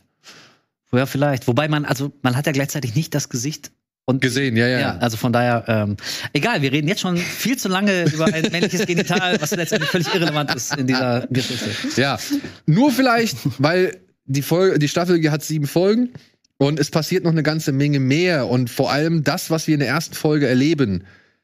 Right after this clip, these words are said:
Speaker 2: ist nicht die ganze Wahrheit, beziehungsweise besticht die Serie meiner Ansicht nach daraus, dass sie uns Informationen nur wirklich bruchstückhaft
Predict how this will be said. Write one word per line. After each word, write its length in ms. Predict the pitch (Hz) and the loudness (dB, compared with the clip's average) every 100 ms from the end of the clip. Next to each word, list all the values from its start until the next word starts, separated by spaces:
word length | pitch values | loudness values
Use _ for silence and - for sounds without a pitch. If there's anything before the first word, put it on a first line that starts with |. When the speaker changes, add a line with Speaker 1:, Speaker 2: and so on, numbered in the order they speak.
| _ _ _ | _ _ _
Speaker 2:
ist 300 | 139 - - | -2 -2 -2
nicht 400 | 147 - - - | -2 -2 -6 -2
die 80 | 139 | 0
ganze 340 | 156 175 131 | 2 0 -2
Wahrheit, 320 | 101 87 - - | -2 -4 -6 0
beziehungsweise 920 | 123 147 156 147 139 139 135 139 123 - _ _ _ _ _ _ _ - | 0 2 -2 0 2 2 2 0 -2 -10 _ _ _ _ _ _ _ -2
besticht 400 | 120 - 220 - | 0 0 -2 0
die 80 | 147 | 0
Serie 240 | 143 147 | 2 2
meiner 220 | 139 139 | 2 0
Ansicht 200 | 139 135 | 0 0
nach 140 | 131 127 | -2 0
daraus, 260 | 120 127 | 2 2
dass 160 | 127 113 | 0 0
sie 100 | 127 | 0
uns 280 | 123 117 - | 0 -2 -2
Informationen 880 | 117 117 113 - 139 147 147 131 | -2 0 0 -2 -2 0 0 2
nur 180 | 127 120 | 2 2
wirklich 360 | 139 139 127 - | 2 0 -4 0
bruchstückhaft 1080 | 113 143 - - 135 135 - 135 - - | 2 2 0 -4 -2 -2 -2 -2 -4 -14